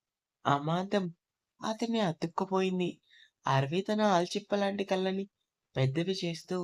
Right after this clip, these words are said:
"ఏం చేస్తున్నారు సార్?" దడారిన గొంతుతో అడిగింది.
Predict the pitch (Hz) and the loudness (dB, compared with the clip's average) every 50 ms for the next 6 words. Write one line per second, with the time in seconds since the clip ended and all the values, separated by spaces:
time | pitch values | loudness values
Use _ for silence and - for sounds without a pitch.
0 | - - 262 277 - 277 277 277 - - 277 269 262 262 254 254 240 220 214 185 | -4 -6 -8 -8 -6 -6 -6 -6 -6 -4 -4 -2 0 0 2 2 2 2 2 4
1 | 170 165 175 185 202 214 220 220 - _ _ _ _ _ _ - 160 147 143 147 | 4 4 4 4 2 0 -4 -6 -12 _ _ _ _ _ _ 0 2 2 2 4
2 | 160 170 180 196 208 220 233 220 220 214 214 220 226 220 254 247 240 226 226 220 | 2 2 2 2 2 2 4 4 6 4 4 4 0 -2 0 2 2 2 2 4
3 | 220 214 202 196 190 | 4 4 4 4 2